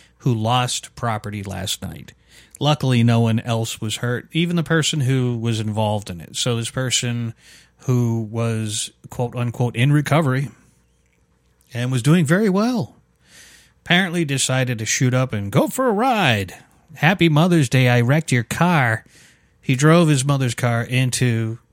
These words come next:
a line of parked cars. If those cars hadn't have been there, he would have driven into a house and possibly have killed someone on a major street. And he was brought back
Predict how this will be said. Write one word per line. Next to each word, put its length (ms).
a 80
line 320
of 100
parked 300
cars. 560
If 160
those 180
cars 300
hadn't 160
have 100
been 180
there, 140
he 80
would 140
have 80
driven 240
into 240
a 40
house 240
and 220
possibly 560
have 200
killed 300
someone 360
on 140
a 60
major 340
street. 400
And 540
he 120
was 120
brought 300
back 480